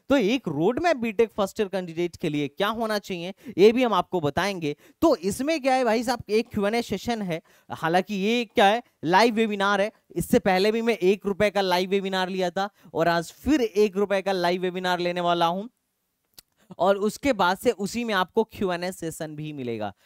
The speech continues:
मतलब आपको डाउट पूछने का मौका भी मिलेगा। अब आपके मन में सवाल होगा, "भैया वेबिनार ज्वाइन कहाँ से करना है?" तो कुछ नहीं ज्वाइन करना है,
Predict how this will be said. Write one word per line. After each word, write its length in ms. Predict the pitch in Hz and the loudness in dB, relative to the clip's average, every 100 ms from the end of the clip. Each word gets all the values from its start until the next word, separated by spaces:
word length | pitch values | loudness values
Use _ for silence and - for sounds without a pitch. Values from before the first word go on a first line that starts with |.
| _ - | _ -2
मतलब 480 | 175 208 190 180 - - - | -2 0 2 0 -2 -14 -4
आपको 340 | 170 190 240 | -2 0 0
डाउट 360 | 185 170 180 - | 2 4 2 0
पूछने 400 | 165 160 160 160 | -10 -8 -10 -6
का 160 | 180 | -4
मौका 340 | 165 131 120 131 | -4 -6 -4 -4
भी 160 | 143 | -4
मिलेगा। 420 | 131 113 107 104 - - | -6 -6 -4 -6 -8 -4
अब 120 | - 208 | 2 4
आपके 240 | 208 220 | 4 0
मन 100 | 208 | -2
में 100 | 208 | -4
सवाल 320 | 208 185 185 | -2 0 2
होगा, 160 | 190 202 | 2 2
"भैया 260 | 185 175 | 2 0
वेबिनार 440 | 190 170 160 165 175 | 0 -2 -2 -2 -4
ज्वाइन 340 | - 143 175 | -4 -6 -6
कहाँ 300 | 180 143 139 | -8 -10 -10
से 180 | 139 147 | -10 -14
करना 400 | - 120 107 98 | -10 -10 -8 -10
है?" 140 | 98 - _ _ | -10 -14 _ _
तो 60 | 180 | -6
कुछ 280 | - 254 - | -4 -4 -2
नहीं 220 | 233 220 | -2 -2
ज्वाइन 280 | 196 180 180 | -2 -4 -6
करना 260 | 170 156 | -6 -6
है, 100 | 175 | -8